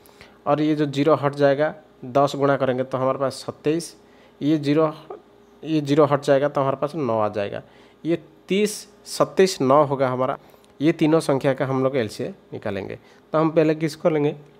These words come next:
तीन को लेंगे। तीन में दस बार जाएगा, नौ बार जाएगा, तीन बार, एक बार जाएगा। जैसे कि फिर तीन में लेंगे, ये दस को दस से ही सही रह जाएगा,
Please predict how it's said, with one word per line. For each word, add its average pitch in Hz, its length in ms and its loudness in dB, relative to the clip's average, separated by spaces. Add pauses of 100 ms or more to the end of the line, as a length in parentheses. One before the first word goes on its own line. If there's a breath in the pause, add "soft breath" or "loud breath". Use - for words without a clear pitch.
(340)
तीन 147 160 2
को 147 100 0
लेंगे। 143 280 -2 (560)
तीन 139 160 0
में 143 220 0
दस 135 220 2
बार 139 160 -2
जाएगा, 131 360 -2 (240)
नौ 131 200 2
बार 127 180 -2
जाएगा, 123 340 -4 (200)
तीन 110 220 -6
बार, 107 140 -4
एक - 280 -8
बार 110 160 -4
जाएगा। - 300 -10 (1500 loud breath)
जैसे 135 220 -2
कि 165 140 -2 (360)
फिर 147 340 2 (280)
तीन 151 120 0
में 151 140 0
लेंगे, 143 320 -2 (320)
ये 139 120 -4
दस 135 280 0
को 147 160 -4
दस 131 200 2
से 147 100 -2
ही 139 80 0
सही 127 200 -2
रह 135 160 2
जाएगा, 135 360 -2